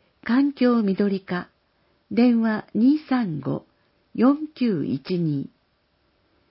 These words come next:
時代の先端を行く環境に優しい最新の電気自動車など、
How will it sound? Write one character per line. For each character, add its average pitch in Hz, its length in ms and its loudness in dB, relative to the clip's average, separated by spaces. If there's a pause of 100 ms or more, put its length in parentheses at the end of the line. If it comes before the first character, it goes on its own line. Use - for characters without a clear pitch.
(680)
時 214 220 2
代 277 260 4
の 262 140 4
先 269 240 2
端 254 280 0
を 247 100 2
行 233 180 -2
く - 320 -2
環 302 280 4
境 285 180 2
に 262 160 6
優 262 80 2
し 240 480 -4
い 190 80 -12 (180)
最 277 220 2
新 262 320 4
の 247 180 2
電 262 300 2
気 269 160 2
自 226 120 0
動 226 200 2
車 170 180 -2
な 180 160 2
ど、 170 240 -4